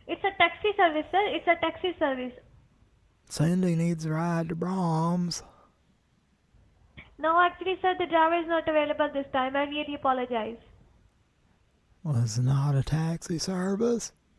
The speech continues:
Speaker 1: No taxi, actually. Tonight is off.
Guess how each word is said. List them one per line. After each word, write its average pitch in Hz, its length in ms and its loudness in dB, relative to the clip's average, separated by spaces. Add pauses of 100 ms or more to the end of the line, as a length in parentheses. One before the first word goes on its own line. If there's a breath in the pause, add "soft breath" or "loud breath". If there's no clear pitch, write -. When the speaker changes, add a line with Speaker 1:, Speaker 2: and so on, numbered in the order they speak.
(1160)
Speaker 1:
No 294 360 -2
taxi, 269 380 -6
actually. 247 520 -10 (160)
Tonight 277 360 -2
is 269 140 -8
off. 233 220 -8